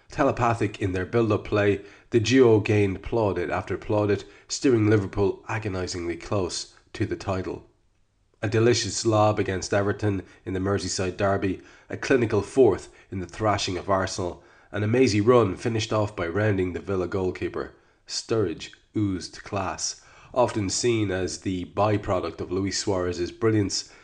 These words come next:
he wasn't given the appreciation or love he truly deserved. Suarez was the talisman, the cream on the cake, but Sturridge too was unplayable.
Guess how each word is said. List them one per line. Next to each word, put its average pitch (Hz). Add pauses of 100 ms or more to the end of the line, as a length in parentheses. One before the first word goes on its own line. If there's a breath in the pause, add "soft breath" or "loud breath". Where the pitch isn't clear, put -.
he 127
wasn't 120
given 107
the 95
appreciation 107
or 95
love 104
he 95
truly 101
deserved. 87 (460 soft breath)
Suarez 113
was 87
the 82
talisman, 82 (320)
the 92
cream 110
on 80
the 82
cake, - (380 soft breath)
but -
Sturridge 117
too 98
was 80
unplayable. 87